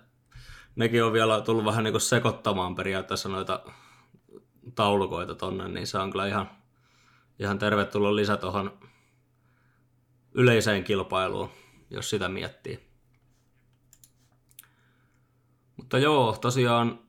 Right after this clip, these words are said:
aika-ajohan on sitten Suomen aikaa lauantaina kello yhdeksäntoista ja sunnuntaina kisa alkaa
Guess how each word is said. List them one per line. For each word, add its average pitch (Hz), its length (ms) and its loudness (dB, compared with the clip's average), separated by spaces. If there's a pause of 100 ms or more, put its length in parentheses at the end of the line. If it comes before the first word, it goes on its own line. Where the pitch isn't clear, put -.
(200)
aika-ajohan 113 680 2
on 110 100 0
sitten 110 160 -6
Suomen 113 400 0
aikaa 104 360 0
lauantaina 104 520 0
kello 101 240 -2
yhdeksäntoista 107 1200 -2
ja - 140 -8 (960)
sunnuntaina 95 680 -2
kisa 101 400 -2
alkaa 90 540 -6